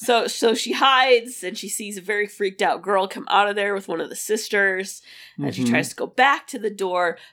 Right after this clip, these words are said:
Speaker 1: but Ethel finds her and is like, "Ethel," or she's like, "Betty, it's time to go back to bed."
Speaker 2: Uh, Betty plays it off like, "Oh, I was just trying to get a thing for one of the sisters." Ethel's like, "No, no, no, no.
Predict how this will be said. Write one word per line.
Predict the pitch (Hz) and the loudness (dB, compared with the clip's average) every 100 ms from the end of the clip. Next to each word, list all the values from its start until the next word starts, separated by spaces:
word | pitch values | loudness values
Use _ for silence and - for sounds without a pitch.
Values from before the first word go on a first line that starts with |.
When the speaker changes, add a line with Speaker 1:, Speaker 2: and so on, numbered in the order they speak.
| _ | _
Speaker 1:
but | - - - | -18 -8 -8
Ethel | - - | -8 -14
finds | - - - _ - | -20 -20 -20 _ -20
her | - _ | -20 _
and | - | -20
is | - - | -20 -20
like, | - - _ | -20 -20 _
"Ethel," | 196 196 160 69 - _ - | -6 -6 -8 -10 -12 _ -10
or | 160 | -8
she's | 165 175 | -10 -12
like, | 165 123 - | -10 -12 -4
"Betty, | 220 185 147 _ | -2 -2 -6 _
it's | - - | -20 -6
time | - 196 | -2 -2
to | 190 | -4
go | 180 | -4
back | 160 151 - | -2 -2 -6
to | 175 | -2
bed." | 185 151 127 202 _ _ _ _ _ _ _ _ _ - | 0 2 -2 -10 _ _ _ _ _ _ _ _ _ -10
Speaker 2:
Uh, | 110 107 107 101 | -4 -2 -2 -4
Betty | 117 131 123 | 0 2 2
plays | - 123 113 113 | 0 -2 0 0
it | 113 | 0
off | 110 110 - | 0 0 -2
like, | 110 - | -4 0
"Oh, | 127 123 | 2 2
I | 117 | 2
was | 113 | 2
just | 117 - | -2 -2
trying | 120 113 | 0 0
to | 107 | 0
get | 101 | -2
a | 98 | -6
thing | - 131 127 117 | -4 0 0 0
for | 120 | -2
one | 113 | -2
of | 104 | -2
the | 101 | -4
sisters." | - 139 123 131 123 120 | -2 -2 -2 -4 -2 -2
Ethel's | 123 113 113 101 | 0 -2 -2 -4
like, | 110 107 | -4 -4
"No, | 110 117 | -4 -4
no, | 113 104 | -4 -6
no, | 101 98 | -8 -8
no. | 95 85 | -8 -10